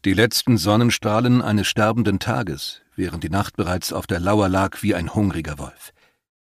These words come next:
Licht und Wärme bäumten sich ein letztes Mal mit all ihrer Kraft auf und gewannen für ein paar Sekunden eine Intensität,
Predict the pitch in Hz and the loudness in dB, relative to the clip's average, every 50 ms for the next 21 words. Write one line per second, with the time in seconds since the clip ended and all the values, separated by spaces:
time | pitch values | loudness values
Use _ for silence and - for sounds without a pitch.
0 | _ _ - 101 113 135 123 - - - - - - 107 104 - 92 104 113 135 | _ _ 0 2 2 2 2 0 -4 -6 -4 0 0 0 2 2 2 2 4 4
1 | 139 113 90 82 73 67 - 131 135 131 - - 123 107 92 117 113 - - - | 4 4 2 0 0 0 2 2 2 2 0 0 0 2 2 0 0 -2 -2 -2
2 | 101 90 87 127 143 - - - 120 - - 95 95 107 139 143 123 107 - - | -2 0 0 0 -2 -2 -4 -6 -6 -4 -2 -2 -2 0 2 2 2 2 2 0
3 | - - 120 151 156 143 143 147 127 107 104 101 - - 120 120 - - - - | -2 0 2 2 4 4 4 4 4 2 0 -2 -2 -2 0 0 -2 -2 -4 -2
4 | 110 113 156 160 - - - - 143 123 110 - - 98 82 107 120 143 151 135 | 0 0 0 0 -2 -6 -6 -2 -2 0 0 0 -2 0 2 2 4 4 4 2
5 | - - 127 - 117 107 - - 147 156 156 123 120 - - 143 156 143 - 139 | 2 0 0 0 2 0 0 2 2 2 2 2 0 0 2 2 0 2 2 2
6 | 135 - - 127 123 123 120 - 117 113 104 - 110 107 92 98 104 - - 143 | 2 2 2 2 2 2 2 2 0 0 0 2 2 2 2 0 0 0 2 4
7 | 151 156 151 - | 4 4 2 0